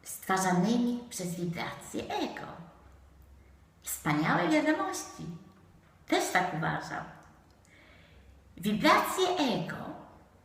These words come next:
stworzyły u każdego człowieka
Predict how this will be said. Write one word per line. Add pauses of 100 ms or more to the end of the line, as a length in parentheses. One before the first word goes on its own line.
(440)
stworzyły (380)
u
każdego
człowieka